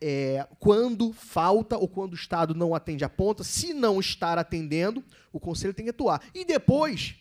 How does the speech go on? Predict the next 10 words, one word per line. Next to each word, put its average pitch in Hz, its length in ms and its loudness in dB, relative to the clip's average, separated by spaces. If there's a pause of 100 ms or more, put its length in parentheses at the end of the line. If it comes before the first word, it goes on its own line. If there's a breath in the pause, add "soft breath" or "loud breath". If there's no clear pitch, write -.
(140)
quando 160 180 -6
a, 156 120 -4
aí 170 120 -2
prestigiando 208 560 -4
aqui 214 180 -8
a - 60 -4
prioridade 214 360 0
absoluta, 208 440 -4 (220 soft breath)
vai 311 140 -14
discutir 269 420 -8